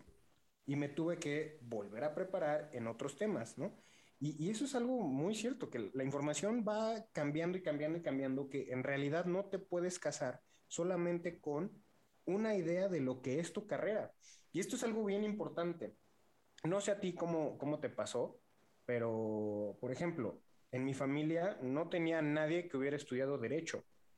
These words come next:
Y yo en ningún momento pude hablar con algún abogado o abogada que me dijera, "Claro, la carrera es esto, la carrera es lo otro". No sé cómo fue contigo.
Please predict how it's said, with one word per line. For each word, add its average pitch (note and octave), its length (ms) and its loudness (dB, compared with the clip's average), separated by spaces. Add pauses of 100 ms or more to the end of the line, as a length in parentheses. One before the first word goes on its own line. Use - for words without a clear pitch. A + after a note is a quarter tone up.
(480)
Y D3+ 220 2
yo F#3 200 4
en G#3 80 2
ningún E3+ 300 2
momento F3 480 2
pude E3+ 220 2
hablar D#3 360 2
con C#3+ 180 0
algún C3+ 360 2
abogado C3+ 440 2
o D3+ 100 2
abogada D#3+ 520 0 (260)
que - 100 -6
me A#2 80 0
dijera, A#2+ 440 -2 (840)
"Claro, F#3 360 0
la D#3 140 0
carrera D#3+ 300 2
es E3 120 2
esto, F#3 300 4
la D3+ 140 2
carrera D3+ 300 2
es D#3+ 100 2
lo D3 120 2
otro". A#2+ 400 0 (440)
No D3+ 280 4
sé - 140 0
cómo D#3+ 220 0
fue D#3 160 -2
contigo. D3 500 -2